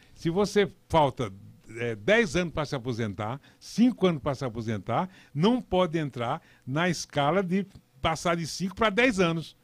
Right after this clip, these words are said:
Então tem que ter uma, uma linha de transição de oito a dez anos, todos os países fizeram isso,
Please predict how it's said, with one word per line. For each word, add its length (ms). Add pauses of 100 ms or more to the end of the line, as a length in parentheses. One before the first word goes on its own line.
(720)
Então 320
tem 200
que 140
ter 240
uma, 440 (200)
uma 240
linha 260
de 140
transição 800 (360)
de 200
oito 280
a 40
dez 320
anos, 240
todos 240
os 60
países 360
fizeram 380
isso, 240